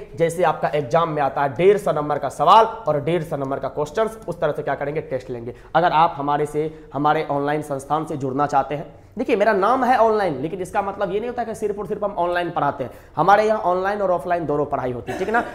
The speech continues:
तो अगर आप हमारे offline बैच से जुड़ना चाहते हैं तो आप हमारे इस number पर call कर सकते हैं। कौन सा?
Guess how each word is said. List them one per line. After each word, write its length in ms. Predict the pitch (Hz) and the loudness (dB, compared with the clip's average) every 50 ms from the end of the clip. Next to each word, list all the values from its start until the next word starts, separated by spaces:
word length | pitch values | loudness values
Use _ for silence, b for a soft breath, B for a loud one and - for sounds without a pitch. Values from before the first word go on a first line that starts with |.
| - - - | -14 -10 -8
तो 60 | 190 | -2
अगर 240 | - 185 202 - 269 | 0 2 4 4 6
आप 180 | 214 233 240 233 | 6 6 6 4
हमारे 260 | 214 202 196 196 202 196 | 4 2 4 4 4 4
offline 440 | 170 170 170 - 180 180 180 175 | 2 0 0 0 0 0 0 0
बैच 160 | 139 156 160 160 | -2 -2 -2 -4
से 160 | 160 - 160 | -4 -6 -4
जुड़ना 280 | 131 143 131 139 151 143 | -2 -2 -2 0 -2 -2
चाहते 280 | - 139 135 - - | 0 -2 -2 -2 -2
हैं 400 | 156 160 185 214 214 214 - - | -2 0 0 0 0 -4 -6 -4
तो 80 | - 156 | 2 2
आप 100 | 151 151 | 2 2
हमारे 260 | 151 143 147 151 151 151 | 2 0 0 0 -2 -2
इस 160 | 170 160 - 151 | -8 -8 -6 -6
number 240 | 147 147 156 160 156 | -4 -2 -2 -2 -2
पर 140 | - 151 139 | -2 -4 -4
call 240 | - 143 135 135 135 | -2 -2 -2 -2 -2
कर 120 | - 131 127 | -2 -6 -6
सकते 280 | - 135 - - 131 | -6 -10 -12 -10 -12
हैं। 60 | 120 - | -8 -4
कौन 140 | 160 180 185 | -4 -2 0
सा? 160 | 180 202 | 4 4